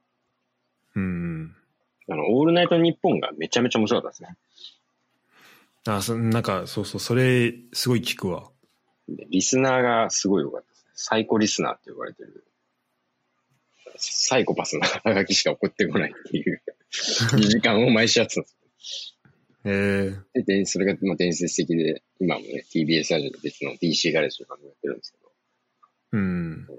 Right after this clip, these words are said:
Speaker 2: そう、だから、そういう意味でね、ゴールドツリーは良かったですね。僕は。
Speaker 1: うんうん。これいいね。この出演者のパーソナリティの名前がタイトル入ってるっていうのは、
Speaker 2: うん。
Speaker 1: なんか、しかもそんなさ、なんだろう。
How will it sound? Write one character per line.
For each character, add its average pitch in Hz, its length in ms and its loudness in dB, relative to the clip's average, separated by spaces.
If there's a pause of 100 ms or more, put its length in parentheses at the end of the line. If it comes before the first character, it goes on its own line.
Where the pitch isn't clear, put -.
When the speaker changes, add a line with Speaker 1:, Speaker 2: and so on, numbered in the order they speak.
Speaker 2:
そ - 140 -14
う、 - 20 -8
だ 82 80 -6
か 80 100 0
ら、 65 220 -4 (320)
そ - 160 -2
う 196 40 4
い - 20 2
う - 20 0
意 - 20 0
味 90 60 0
で 64 140 -6
ね、 73 60 -18
ゴ 85 200 -2
ー - 40 0
ル 87 60 -2
ド 87 60 -2
ツ - 140 -8
リ - 40 -4
ー - 40 -4
は - 40 -6
良 - 80 -10
か - 140 -12
っ - 40 -20
た - 80 -20
で - 40 -20
す - 160 -18
ね。 - 60 -20 (1200)
僕 - 220 -20
は。 - 100 -16 (1160)
Speaker 1:
う 113 40 -8
ん 101 40 -6
う 87 320 -10
ん。 67 60 -12 (380)
こ 113 100 -8
れ 110 60 -2
い 107 40 -2
い - 20 -2
ね。 92 140 -6
こ 98 100 -8
の 95 100 -6
出 - 280 -2
演 180 160 2
者 147 120 2
の 131 280 2 (1120)
パ 123 120 0
ー 120 40 -2
ソ 151 100 0
ナ 143 100 4
リ 135 140 0
テ 123 80 0
ィ 98 400 2
の 92 80 -2
名 92 140 -2
前 104 140 0
が 101 100 0
タ 104 100 -2
イ 104 60 0
ト 104 80 -2
ル 101 80 2
入 101 80 0
っ - 20 -2
て - 180 -4
る 87 180 -4
っ - 20 -14
て - 80 -6
い - 20 -4
う 85 40 -6
の 85 60 -8
は、 - 80 -10
Speaker 2:
う - 20 -18
ん。 - 40 -18 (800)
Speaker 1:
な 117 40 -6
ん - 20 -10
か、 85 280 -8 (1080)
し - 100 -6
か 156 80 2
も 117 60 2
そ 190 160 2
ん 226 80 4
な 226 80 2
さ、 170 240 0
な 110 100 0
ん 95 60 -4
だ 85 80 -4
ろ - 80 -8
う。 - 40 -20